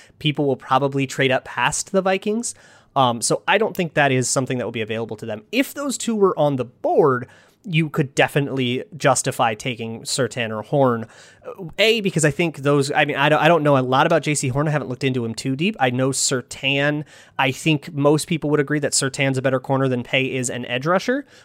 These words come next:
Um, but edge rusher is a bigger need than corner right now. Even w-, if you, uh, e-, even if you, like, project the worst case scenario with Mike Hughes and the worst case scenario with Jeff Gladney, you still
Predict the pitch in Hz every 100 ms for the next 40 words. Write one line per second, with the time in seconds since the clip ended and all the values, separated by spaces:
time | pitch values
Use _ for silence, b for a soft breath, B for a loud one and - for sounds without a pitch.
0 | - 147 165 247 220 214 180 104 165 170
1 | 165 165 139 135 127 127 120 117 117 156
2 | 156 123 107 110 110 107 110 127 135 143
3 | 127 131 139 135 127 127 123 117 113 120
4 | 117 110 107 147 147 160 165 151 156 135
5 | - - _ 143 131 - - 127 131 -
6 | 123 120 143 143 - 151 - 135 127 123
7 | 117 110 - - 214 214 202 B B -
8 | 123 131 139 - 139 143 127 120 120 117
9 | 113 - 113 - 139 147 139 123 110 B
10 | B B - 127 131 - - 170 151 147